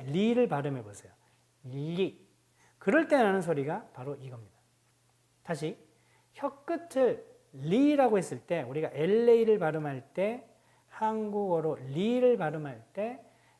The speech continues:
리 하면 혀 끝이 윗니 위에 윗니 저 뒤쪽 윗 천장에 잠깐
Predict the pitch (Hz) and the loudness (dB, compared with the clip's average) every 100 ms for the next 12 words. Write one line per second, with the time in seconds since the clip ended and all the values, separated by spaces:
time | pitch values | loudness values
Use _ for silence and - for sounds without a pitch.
0 | - 135 202 285 254 190 185 202 190 - | -12 -4 0 0 0 -2 -4 -4 -6 -8
1 | 262 - 349 349 - 233 220 _ _ _ | -10 -8 -8 -8 -6 -8 -8 _ _ _
2 | _ _ _ 135 196 247 254 262 262 165 | _ _ _ -4 -2 0 0 0 0 0
3 | 170 156 151 147 - _ _ 120 165 202 | 0 0 0 -4 -16 _ _ -10 -4 -4
4 | 214 185 170 - 175 - 214 208 - _ | -2 -4 -4 -8 -10 -2 -2 -2 -8 _
5 | 147 160 185 - 262 254 240 214 156 156 | -8 -6 -6 -8 -6 -4 -2 -4 -6 -6
6 | 180 | -6